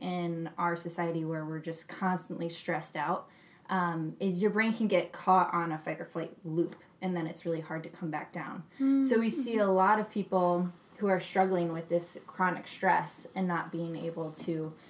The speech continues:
Speaker 1: get back to kind of, like, a more level baseline. Um,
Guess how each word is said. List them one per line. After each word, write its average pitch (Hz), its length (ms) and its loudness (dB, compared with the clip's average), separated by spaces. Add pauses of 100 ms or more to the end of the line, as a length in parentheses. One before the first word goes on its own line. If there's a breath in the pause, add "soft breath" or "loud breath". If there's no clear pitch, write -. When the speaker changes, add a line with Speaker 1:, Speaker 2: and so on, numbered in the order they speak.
(280 loud breath)
Speaker 1:
get 208 180 2
back 165 340 2
to 165 440 0
kind 160 160 -4
of, 156 100 -6
like, 156 160 -2
a 165 40 -4
more 156 240 -2
level 151 500 -2
baseline. 208 600 -2 (760)
Um, 196 560 4